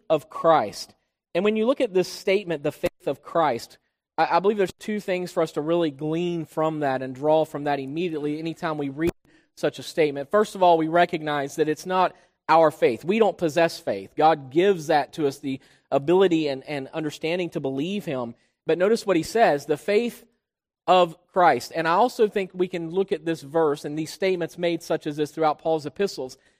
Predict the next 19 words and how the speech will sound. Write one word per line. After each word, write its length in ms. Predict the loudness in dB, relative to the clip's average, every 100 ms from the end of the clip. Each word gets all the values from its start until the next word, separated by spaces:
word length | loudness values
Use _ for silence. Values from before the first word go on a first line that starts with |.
| _ -6
and 160 | 2
recognize 520 | 4 4 2 0 0
that 120 | -2 -2
Paul 260 | 0 2
is 120 | 0 -2
actually 400 | -2 -2 -6 -6
saying 440 | -2 -2 -2 -6 -14 _ _ -2
that 140 | 2
this 200 | 2 2
is 160 | -4 -6
in 180 | -4
reference 420 | 0 0 -2 -8 -6
to 120 | -4
the 80 | -4
faithfulness 800 | -2 -2 -2 -4 -4 -2 -4 -4
of 220 | -8 -6
Christ. 420 | -4 -4 -4 -10
It's 160 | -10 -8
through 260 | -4 -2